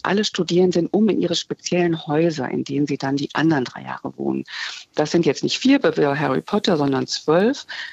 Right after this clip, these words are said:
Alle haben spezielle Maskottchen und Hausfarben, Hasen, Löwen, Eisbären und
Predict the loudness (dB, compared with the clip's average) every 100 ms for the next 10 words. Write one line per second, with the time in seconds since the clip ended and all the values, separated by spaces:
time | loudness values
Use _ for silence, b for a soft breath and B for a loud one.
0 | B _ 0 0 0 0 0 0 -6 -4
1 | -2 0 0 -4 -8 -8 -2 2 2 2
2 | -2 -2 -2 -4 -4 -2 0 2 2 2
3 | 0 0 2 2 2 2 0 0 0 0
4 | 0 -2 -2 -2 0 0 0 -2 -4